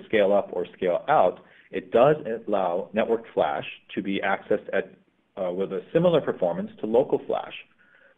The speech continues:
So that means that in many cases, scale out flash storage becomes more practical because I can access it across the network and get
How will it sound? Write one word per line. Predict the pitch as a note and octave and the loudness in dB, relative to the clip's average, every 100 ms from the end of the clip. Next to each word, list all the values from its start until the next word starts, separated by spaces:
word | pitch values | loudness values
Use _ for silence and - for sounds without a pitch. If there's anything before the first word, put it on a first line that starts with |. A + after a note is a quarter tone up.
| _ - | _ 4
So | F#2 F2+ F2 - | 4 4 2 0
that | G2+ G#2+ - | 2 2 -2
means | A2+ G#2+ G2+ G2 | -8 -4 -4 0
that | F#2 F2 - - | 0 0 -6 -10
in | F#2 | -6
many | G#2 G#2+ | -6 -6
cases, | - F2 F2 - | -6 -8 -12 -8
scale | - G#2+ G#2 | -2 0 0
out | G#2+ A#2 - - - | 0 -2 -4 -10 -6
flash | E2+ E2 - | -6 -6 -8
storage | F2 D2+ D2+ | -6 -6 -8
becomes | F2+ E2+ E2 E2 | -12 -12 -12 -12
more | F#2+ F2+ | -8 -8
practical | - G2+ G2 G#2+ - - - _ _ | -4 -2 -2 -6 -8 -10 -12 _ _
because | - - D3 B2 | -12 0 0 2
I | G2+ | 0
can | G2 G2 | -2 -6
access | F#2 F#2+ - F2+ - | -6 -6 -8 -10 -8
it | E2+ | -8
across | F2+ - F2 - | -8 -4 -4 -4
the | G2 | -6
network | B2+ F2+ F2 - _ _ _ | -6 -4 -6 -8 _ _ _
and | - B2 | -6 0
get | A#2+ | 0